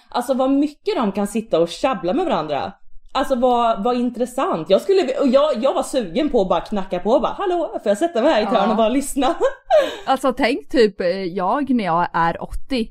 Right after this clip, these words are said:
Speaker 2: Jag har ju gått igenom en jävla massa och ganska mycket sjuka grejer som, alltså väldigt mycket som kanske inte hör till, eh, eller vad man ska säga. Alltså tänk när jag är
Speaker 1: Ja.
Speaker 2: åttio.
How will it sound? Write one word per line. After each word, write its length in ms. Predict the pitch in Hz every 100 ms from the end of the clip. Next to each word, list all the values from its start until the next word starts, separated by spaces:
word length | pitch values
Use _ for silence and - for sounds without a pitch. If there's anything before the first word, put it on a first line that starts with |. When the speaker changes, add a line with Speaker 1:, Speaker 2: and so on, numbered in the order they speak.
| - - - - -
Speaker 2:
Jag 120 | 214
har 140 | 226
ju 100 | 294
gått 220 | 285 277
igenom 520 | 285 240 185 185 196 - -
en 240 | 214 202 202 196 196
jävla 640 | 220 208 185 165 170 208
massa 580 | 240 220 - - 240 208
och 180 | - 214
ganska 500 | 208 226 208 208 202
mycket 280 | 254 285 214 -
sjuka 400 | 240 208 202 208
grejer 440 | 220 202 180 180
som, 640 | 220 - 185 185 190 190 208 - -
alltså 280 | - 208 202
väldigt 600 | 190 226 220 180 165 233
mycket 480 | 247 226 - 202 220 - - - - - -
som 140 | 202
kanske 240 | 208 208 220
inte 140 | 202
hör 320 | 220 190 202
till, 360 | 208 247 247 190
eh, 60 | 170 175 175 - - 185
eller 100 | 196
vad 120 | 185
man 120 | 180
ska 180 | - 180
säga. 340 | 185 165 170 - -
Alltså 200 | 214 190
tänk 200 | 269 254
när 140 | 262 185
jag 240 | 208 185
är 120 | 175
Speaker 1:
Ja. 260 | 190 175 165
Speaker 2:
åttio. 200 | 226